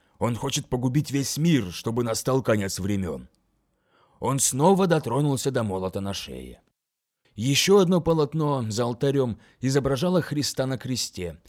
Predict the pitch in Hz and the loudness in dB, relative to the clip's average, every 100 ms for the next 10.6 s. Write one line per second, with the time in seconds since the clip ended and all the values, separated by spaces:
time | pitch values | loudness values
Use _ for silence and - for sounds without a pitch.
0 | _ - 110 107 156 180 170 147 - 170 | _ -6 -2 0 2 2 2 0 0 0
1 | 170 - 156 208 - 165 151 120 117 113 | -2 0 2 2 0 0 2 2 0 -4
2 | 107 135 - 147 110 - - 92 87 98 | -2 -2 -2 -4 -4 -4 -6 -6 -4 -2
3 | 104 104 147 160 - 143 139 131 113 82 | 0 0 -2 -2 -2 -4 -2 -2 -2 -2
4 | 76 71 - _ _ _ _ _ _ _ | -8 -14 -20 _ _ _ _ _ _ _
5 | 110 123 165 147 190 180 165 - 165 165 | -2 0 2 2 2 2 0 0 0 2
6 | 190 - 131 131 143 143 139 147 135 135 | 2 2 0 0 0 0 0 0 0 -2
7 | 131 135 139 160 - 165 147 151 143 139 | -2 -2 0 0 0 -2 0 -2 0 0
8 | 127 127 120 - 131 120 87 71 - _ | 0 0 -6 -4 -2 -2 -6 -10 -14 _
9 | _ 90 107 120 170 - 151 143 120 127 | _ -8 -4 2 2 2 -2 0 0 0
10 | 135 104 - 82 - 55 | -4 -6 -8 -12 -18 -20